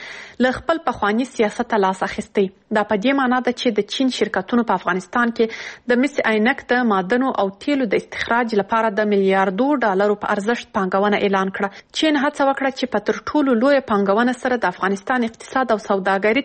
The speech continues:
ته وده ورکړي. له ډیپلوماټیکه پلوه چین په افغانستان کې د پخلاینې د بهیر ملاتړ کړی دی.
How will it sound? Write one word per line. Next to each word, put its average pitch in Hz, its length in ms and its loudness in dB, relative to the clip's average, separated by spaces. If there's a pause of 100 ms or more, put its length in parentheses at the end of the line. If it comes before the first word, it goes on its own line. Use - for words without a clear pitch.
ته 196 100 2
وده 190 220 2
ورکړي. 190 300 -2 (580)
له 269 60 4 (100)
ډیپلوماټیکه 285 720 -2
پلوه 240 340 2 (380)
چین 294 240 0
په 196 140 0
افغانستان 202 520 -2
کې 208 140 0
د 208 100 -8
پخلاینې 226 480 0
د 180 120 0
بهیر 214 260 2
ملاتړ 190 300 0 (100)
کړی 196 240 2
دی. 202 100 2